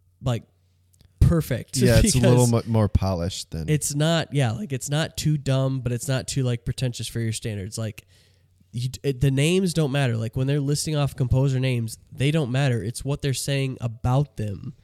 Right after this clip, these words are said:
Speaker 1: and it's
Speaker 2: Right.
Speaker 1: it's the way that they are phrasing things that matters. And if you glean onto that, it's becomes just, like, an incredible experience. Yeah, I absolutely loved it. Definitely my number one of twenty twenty-two is Tar.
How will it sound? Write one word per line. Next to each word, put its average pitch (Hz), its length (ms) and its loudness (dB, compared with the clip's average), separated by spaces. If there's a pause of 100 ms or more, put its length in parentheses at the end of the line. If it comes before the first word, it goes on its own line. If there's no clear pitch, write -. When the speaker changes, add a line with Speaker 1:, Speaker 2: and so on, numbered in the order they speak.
(220)
Speaker 1:
and 127 140 0
it's 120 340 -4
Speaker 2:
Right. 98 240 -2 (140)
Speaker 1:
it's - 500 -2 (320)
the 123 140 0
way 131 300 2
that 139 180 -2
they 131 160 -2
are 123 140 0
phrasing 131 500 -2
things 110 300 -6
that 107 160 -4
matters. 113 500 -2
And 110 260 -4 (360)
if - 180 -6
you 127 80 2
glean 135 260 2
onto 127 300 0
that, 113 320 -4
it's - 420 -6 (320)
becomes 120 800 -2 (120)
just, 120 240 -2
like, 117 240 -2 (180)
an 117 100 -2
incredible 123 440 -2
experience. 120 640 -4 (580)
Yeah, 101 220 -6
I 87 80 -10
absolutely 123 500 -2
loved 117 240 -4
it. 123 260 0 (240)
Definitely 127 360 -2
my 117 120 0
number 113 180 -2
one 113 500 -2 (220)
of 117 100 -12
twenty 110 220 -4
twenty-two 117 420 -2
is 107 140 -4
Tar. 120 300 -2